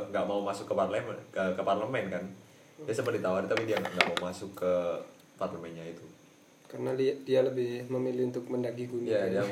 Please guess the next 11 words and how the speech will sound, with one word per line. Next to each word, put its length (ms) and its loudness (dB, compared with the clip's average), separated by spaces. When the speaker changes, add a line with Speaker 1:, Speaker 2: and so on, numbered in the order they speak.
Speaker 2:
<laughs> 240 -10
Speaker 1:
dia 100 2
memilih 440 4
idealisnya, 680 2
mempertahankan 480 0
idealisnya. 380 -2
Dan 180 0
ternyata 480 2
waktu 180 -2
mendaki 380 -4
gunung 320 -2